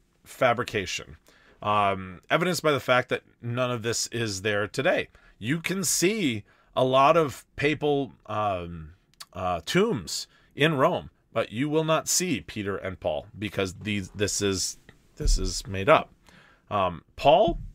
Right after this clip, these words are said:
might be in one of the churches. Peter, no. No. Uh, "On these churches for the, uh, endowing of divine services, we have conferred estates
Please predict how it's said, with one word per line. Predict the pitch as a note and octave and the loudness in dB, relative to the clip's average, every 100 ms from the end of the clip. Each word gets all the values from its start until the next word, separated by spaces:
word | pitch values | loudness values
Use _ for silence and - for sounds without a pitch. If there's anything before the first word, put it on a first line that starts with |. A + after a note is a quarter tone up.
| - | -14
might | C3+ C3 C#3+ E3 D3 G2+ | -6 -2 4 4 2 -4
be | A2+ F2 D#2+ | -6 -6 -8
in | - A#2 G#2 | -10 -8 -2
one | B2 C3 | 0 0
of | A#2 | -2
the | A2 | -8
churches. | - B2 - - - - - _ - | -2 -2 -2 -8 -10 -12 -14 _ 0
Peter, | C3+ D#3 E3+ - | 2 2 0 -2
no. | A2 - - - - _ _ _ _ _ _ | -6 -6 -12 -20 -20 _ _ _ _ _ _
No. | - - _ _ _ _ - - - - - _ | -12 -12 _ _ _ _ -20 -20 -20 -20 -20 _
Uh, | - A2+ A2+ - | 2 4 4 2
"On | B2+ D#3+ | 2 2
these | F3 C3+ B2 - | 2 -2 -4 -8
churches | - E3+ F3+ E3 E3 | -2 0 2 2 0
for | - C#3+ | -2 -4
the, | B2+ B2 A#2+ | -2 0 0
uh, | - A#2 A2+ A2+ - | 0 0 2 0 -2
endowing | B2 G#2 C3 D3+ E3 D3+ | -6 0 2 2 0 -2
of | A2+ | -4
divine | A2+ A#2+ C#3 | -2 0 0
services, | C3 C3+ C3 A#2+ B2 | 0 0 -2 -4 -4
we | A2+ | -2
have | B2 A2 | -2 -2
conferred | A#2+ G#2+ C3+ C#3+ | -8 -6 0 0
estates | G#2+ - - E3 B2+ - | 0 -4 -2 -2 -2 -6